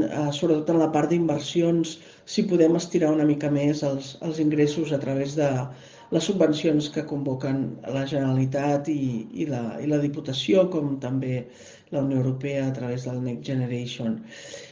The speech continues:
Em, valorem molt especialment aquesta,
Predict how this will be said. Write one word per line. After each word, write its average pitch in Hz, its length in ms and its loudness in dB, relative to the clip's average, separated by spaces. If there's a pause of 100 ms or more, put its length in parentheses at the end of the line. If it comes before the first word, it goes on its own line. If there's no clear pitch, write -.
(140)
Em, 156 300 4 (300)
valorem 180 360 10
molt 233 160 12
especialment 196 760 6
aquesta, 165 380 4